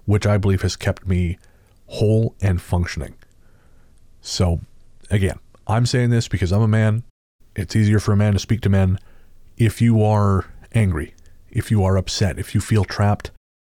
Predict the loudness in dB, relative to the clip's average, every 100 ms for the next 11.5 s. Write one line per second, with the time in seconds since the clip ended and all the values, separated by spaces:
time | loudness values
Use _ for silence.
0 | _ -8 -2 2 2 0 -2 0 0 2
1 | 0 -2 -6 -2 0 0 2 0 0 -2
2 | -2 -2 -4 -4 -4 -4 -8 _ _ _
3 | _ -2 2 2 2 2 2 2 2 0
4 | -2 -2 -4 -4 -2 -2 -2 -2 0 -2
5 | -8 -20 -20 -6 -6 -6 -6 -2 -2 -2
6 | -2 0 0 0 0 -2 0 0 0 -2
7 | -4 -14 -20 -8 -2 0 0 0 0 0
8 | 2 2 0 2 2 2 0 0 -2 0
9 | -2 -2 -2 0 0 0 -2 -4 _ _
10 | _ -4 -4 -6 -4 -4 -4 -10 -20 -20
11 | -20 -8 -8 -8